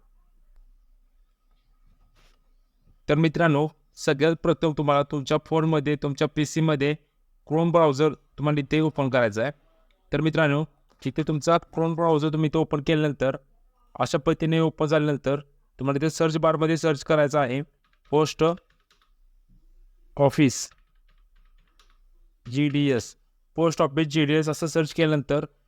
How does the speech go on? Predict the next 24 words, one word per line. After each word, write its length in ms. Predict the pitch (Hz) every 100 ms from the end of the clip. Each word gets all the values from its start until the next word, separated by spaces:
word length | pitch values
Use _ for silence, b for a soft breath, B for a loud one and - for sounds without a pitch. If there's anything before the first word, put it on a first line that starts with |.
| _
एंटर 320 | 123 131 135 135
करायचं 360 | 123 101 -
आहे. 200 | 80 _ _ _ _ _
तर 60 | 147
मित्रांनो, 460 | 151 151 151 143 147 _ _
इथं 180 | 139 165
पहिलंच, 460 | - 170 160 170 - _ _ _ _ _ _ -
पहिल्यांदाच 500 | 160 156 160 175 -
तुमची 240 | 170 143
एक 180 | 160 151
वेबसाइट 300 | 165 135 165
ओपन 200 | 160 160
झा-, 140 | 160 151
ओपन 300 | 147 - 160
झालेली 260 | 156 147 147
दिसेल, 340 | 143 143 143 - _ _ _
ती 80 | 160
म्हणजे 400 | 165 151 135 156 -
इंडियन 320 | 151 151 160
पोस्ट 380 | 170 165 - 170
जी 200 | 156 147
डी 80 |
एस 280 | 147 156 - - _ _ -
ऑनलाइन 480 | 147 143 156 170